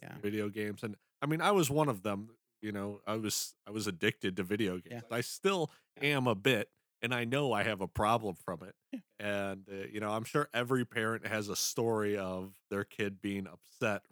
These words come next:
Speaker 2: from whatever video game.
Speaker 1: Yep, yep, sure.
Speaker 2: Or give me Paw Patrol.
Speaker 1: <laughs>
Speaker 2: Put it on my iPad. <laughs>
Speaker 1: My kids have Paw Patrol on their iPad.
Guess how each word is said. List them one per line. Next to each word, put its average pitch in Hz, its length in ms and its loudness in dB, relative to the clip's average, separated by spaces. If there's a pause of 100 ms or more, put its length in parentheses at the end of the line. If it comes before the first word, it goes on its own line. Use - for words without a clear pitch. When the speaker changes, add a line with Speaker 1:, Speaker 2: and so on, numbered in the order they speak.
Speaker 2:
from 95 460 -4
whatever 92 320 -6 (120)
video 107 340 0
game. 90 120 -10
Speaker 1:
Yep, 123 140 0 (100)
yep, 123 200 -6 (140)
sure. 143 140 -10 (180)
Speaker 2:
Or 110 340 0 (160)
give 113 80 -2
me 113 120 0
Paw 95 280 2
Patrol. 87 460 -8
Speaker 1:
<laughs> - 220 -20
Speaker 2:
Put 120 100 -2
it 110 100 0
on 101 180 2
my 90 360 0
iPad. 78 320 -8 (380)
<laughs> 220 360 -4
Speaker 1:
My 107 100 -8
kids - 320 -6
have 92 180 -12
Paw 92 180 -8
Patrol - 320 -14
on 92 240 -12
their 87 320 -12
iPad. 98 140 -16